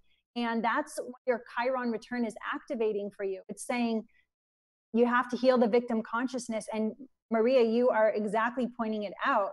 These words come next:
because that's what she's doing. And there's no looking back. Like, you're not ever gonna be where you were ever again.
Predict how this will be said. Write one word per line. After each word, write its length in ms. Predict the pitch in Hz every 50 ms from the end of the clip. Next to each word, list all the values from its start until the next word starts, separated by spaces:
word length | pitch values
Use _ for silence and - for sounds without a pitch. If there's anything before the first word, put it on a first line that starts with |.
| - -
because 400 | 190 214 - - 220 208 - - -
that's 260 | 220 220 247 240 - -
what 180 | 226 240 247 247 -
she's 360 | - - 220 220 208 180 - _ -
doing. 260 | 262 277 247 226 202
And 80 | 214
there's 160 | 226 240 226 226
no 140 | 233 240 240
looking 360 | 269 262 262 247 220 202 190
back. 240 | 185 226 226 196 175 - -
Like, 160 | 214 208 208
you're 120 | 226 226 220
not 320 | 220 220 226 233 240 233 - 226
ever 300 | 220 196 226 226 220 214 220
gonna 160 | 220 220 208
be 520 | 185 - - 214 214 226 233 233 240 240 _ _ _ _ _ _ _ _ _ _
where 180 | - 220 226 226
you 160 | 233 226 226
were 280 | 202 214 226 226 - - -
ever 300 | 214 220 208 226 240 240
again. 540 | 226 190 190 190 196 196 196 214 247 262